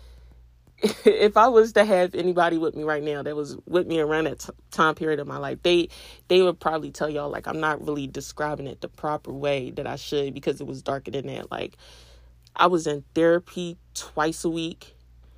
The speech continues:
It was to the point that I had to get on depression meds because it's like, it was so hard for me to just get out of bed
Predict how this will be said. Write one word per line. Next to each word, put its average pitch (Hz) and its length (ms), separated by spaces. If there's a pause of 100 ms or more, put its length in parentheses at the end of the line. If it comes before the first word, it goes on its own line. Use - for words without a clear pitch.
(380)
It 175 80
was 175 160
to - 80
the 180 80
point 170 380
that 160 140
I 151 100
had 165 220
to 165 60
get 156 180
on 143 460
depression 160 600
meds 160 640
because 151 560 (1400)
it's 190 280
like, 165 420 (1600)
it 226 100
was 226 560
so 190 340
hard 185 220
for - 100
me 175 300
to 165 180
just 160 340
get 170 140
out 175 160
of 165 80
bed 165 500